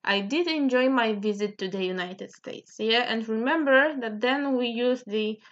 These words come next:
um, main, uh, verb as the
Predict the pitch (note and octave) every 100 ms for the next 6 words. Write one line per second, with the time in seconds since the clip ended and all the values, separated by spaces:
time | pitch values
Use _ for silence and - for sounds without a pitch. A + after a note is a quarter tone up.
0 | _ - G3 F#3+ F#3+ F#3+ F#3+ G3 G#3+ -
1 | G3 G#3 G#3+ G#3 G3+ G3 - F#3 F#3+ G#3+
2 | G#3+ G#3+ - G3 G3+ G3 F#3+ G3